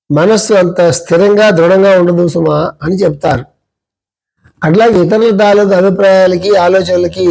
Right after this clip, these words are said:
అనుగుణంగా వీళ్ళు జీవిస్తారు తప్ప ఇండివిడ్యువాలిటీ వీళ్ళకి చాలా తక్కువగా ఉంటుంది. ఇతరుల చేత చాలా ఈజీగా వీళ్ళు ఇన్‌ఫ్లుయెన్స్ అవు-, ఆ, చేయబడతారు సుమా అని చెప్తారు జలతత్వపు రాశులకి, ముఖ్యంగా కర్కాటక రాశి, రాసేటువంటి వాళ్ళకి.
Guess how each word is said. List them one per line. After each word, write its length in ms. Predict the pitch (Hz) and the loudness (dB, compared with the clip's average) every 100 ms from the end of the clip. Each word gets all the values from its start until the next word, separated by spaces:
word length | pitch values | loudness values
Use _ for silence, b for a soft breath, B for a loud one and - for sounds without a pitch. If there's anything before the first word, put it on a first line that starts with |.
| 165 | 0
అనుగుణంగా 560 | 156 180 202 196 196 190 | 0 0 0 0 2 0
వీళ్ళు 240 | 180 160 | 0 -4
జీవిస్తారు 500 | 156 180 170 175 165 156 | -4 -4 -4 -2 -2 -4
తప్ప 180 | 147 202 202 143 b b b b b _ 160 | -4 -2 -2 -4 b b b b b _ -2
ఇండివిడ్యువాలిటీ 600 | 226 247 208 202 196 190 | 0 0 2 2 2 2
వీళ్ళకి 220 | 180 170 | 0 0
చాలా 120 | 175 151 | -2 -2
తక్కువగా 340 | 160 208 202 190 165 | -2 0 0 2 0
ఉంటుంది. 360 | 156 147 139 214 - _ _ _ _ _ _ | 0 -2 -2 -4 -6 _ _ _ _ _ _
ఇతరుల 340 | 160 208 214 226 | -2 0 2 2
చేత 680 | 185 214 185 185 208 190 | 2 0 2 2 2 0
చాలా 200 | 180 185 | 0 2
ఈజీగా 640 | 180 170 208 196 220 214 | 0 0 0 0 0 0
వీళ్ళు 260 | 208 185 175 | 0 0 -2
ఇన్‌ఫ్లుయెన్స్ 640 | 175 170 208 208 196 - | -2 -2 0 0 -2 0
అవు-, 340 | 180 185 175 - | 0 0 -4 -6
ఆ, 260 | 170 160 | -4 -4
చేయబడతారు 640 | 147 170 190 185 170 175 | -2 -2 0 0 0 -2
సుమా 280 | 151 156 160 160 | -2 -2 -2 -2
అని 180 | 175 | -2
చెప్తారు 400 | 180 156 185 165 | -2 -2 -2 -2
జలతత్వపు 500 | 127 156 165 170 165 | -2 -2 -4 -4 -4
రాశులకి, 560 | 160 147 147 151 190 262 b b b _ | -4 -4 -4 -4 -6 -8 b b b _
ముఖ్యంగా 420 | 143 151 233 233 | -4 0 0 2
కర్కాటక 480 | 202 185 170 196 185 | 2 0 0 0 0
రాశి, 300 | 165 143 147 - | 0 -2 -6 -8
రాసేటువంటి 560 | 143 151 147 127 120 127 | -4 -4 -6 -10 -10 -12
వాళ్ళకి. 300 | 117 113 | -14 -16